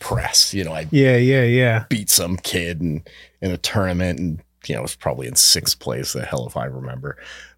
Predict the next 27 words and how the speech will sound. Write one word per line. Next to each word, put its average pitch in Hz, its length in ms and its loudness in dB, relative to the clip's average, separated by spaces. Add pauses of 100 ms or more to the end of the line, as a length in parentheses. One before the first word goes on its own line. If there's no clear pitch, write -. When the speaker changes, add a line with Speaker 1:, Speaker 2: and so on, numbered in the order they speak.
Speaker 1:
But 92 240 0 (720)
they 120 160 2
finally 123 380 4
had 113 160 6
my 104 160 2
name. 113 360 2 (140)
And 92 260 -6 (320)
of 98 200 -4
course, 123 580 4 (1040)
didn't 208 260 2
they 165 140 6
screw 139 420 4
it 117 60 6
up 104 180 2
the 92 140 0
same 233 680 4
way? 92 460 -2 (340)
<laughs> - 460 -6 (100)
They 165 140 4
had 180 220 4
a 175 60 8
write-up 147 500 6
of 104 140 2
all 123 140 4
these 147 220 4
different 135 440 2
kids 104 480 0